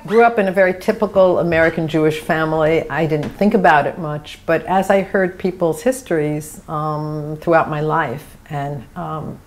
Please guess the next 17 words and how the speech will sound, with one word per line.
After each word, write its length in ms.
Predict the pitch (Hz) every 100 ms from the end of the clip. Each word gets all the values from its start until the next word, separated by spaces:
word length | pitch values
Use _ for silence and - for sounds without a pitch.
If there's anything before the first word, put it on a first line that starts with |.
| - - - - - - - - -
and 280 | 165 170 170
their 100 | 165
family 440 | 165 185 175 170 156
situations 1080 | - 151 - 147 147 147 - 135 104 143
and 240 | - 160 160
tough 320 | - - -
fathers 640 | 156 156 151 151 147 147
and 320 | - 139 143 - - - - - - - - -
mothers 640 | - 190 180 175 160 156
that 140 | 156 151
were 160 | 156 156
either 180 | 170
distant 760 | 147 180 180 - 156 151 151 -
or 340 | 156 143 135 120 -
too 140 | 185
clingy 680 | - 180 165 156 156 151 151
or 640 | - 151 139 127 127 123